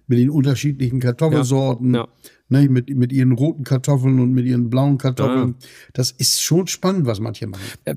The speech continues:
Speaker 2: viele Landwirte sagen heutzutage, ja, wir werden politisch und gesellschaftlich ständig kritisiert. Hat die Landwirtschaft in Deutschland ein Imageproblem?
Speaker 1: Also per se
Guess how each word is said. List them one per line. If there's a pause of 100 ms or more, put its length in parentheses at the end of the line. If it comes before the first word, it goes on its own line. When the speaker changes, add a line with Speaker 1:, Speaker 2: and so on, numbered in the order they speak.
Speaker 2:
viele
Landwirte
sagen
heutzutage,
ja,
wir
werden
politisch
und
gesellschaftlich
ständig
kritisiert. (460)
Hat
die
Landwirtschaft
in
Deutschland
ein
Imageproblem? (880)
Speaker 1:
Also
per
se